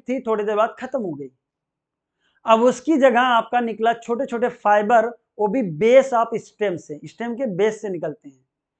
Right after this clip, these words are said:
इसको बोलते हैं फाइब्रस रूट सिस्टम। वीट में पाया जाता है, राइस में पाया जाता है। जिन बच्चों ने राइस और वीट की खेतों में कभी गए होंगे, उनको मिला होगा, देखे होंगे।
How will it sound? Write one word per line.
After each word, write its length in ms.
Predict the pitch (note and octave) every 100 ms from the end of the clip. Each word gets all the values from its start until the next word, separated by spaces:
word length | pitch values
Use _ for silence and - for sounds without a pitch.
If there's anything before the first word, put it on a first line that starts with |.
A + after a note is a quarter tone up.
| _ _
इसको 260 | G#3 G3+ C4
बोलते 280 | A3 G3+ A#3+
हैं 60 |
फाइब्रस 640 | A#3 - G3 F#3 G#3+ C4 B3+
रूट 280 | G#3+ G#3+
सिस्टम। 540 | G#3+ G3+ - - G3+ A#3 _ _ _ -
वीट 340 | D3 G#3+ B3+
में 180 | B3+ B3
पाया 160 | A#3+ G3+
जाता 300 | G3 G3 B3
है, 80 |
राइस 260 | G3+ F#3 F#3+
में 100 | A3
पाया 160 | G3+ F#3+
जाता 200 | G3 A#3+
है। 80 |
जिन 140 | G3 G3+
बच्चों 260 | F#3 F3+
ने 160 | G3 G3+ F3+ _ _ _
राइस 320 | E3 F#3+ G3+
और 140 | G3 F3
वीट 260 | F3 F#3+
की 80 | G3
खेतों 340 | - F3 F#3+
में 100 | F3+
कभी 220 | F3 E3+ E3
गए 180 | F3+
होंगे, 240 | A#3 G#3+ A#3
उनको 300 | B3+ G#3+ A#3
मिला 220 | A3+ A3
होगा, 300 | E3 C#3+ C3+ _ _ _ _
देखे 240 | F3 A3 G#3+
होंगे। 300 | F3+ C3+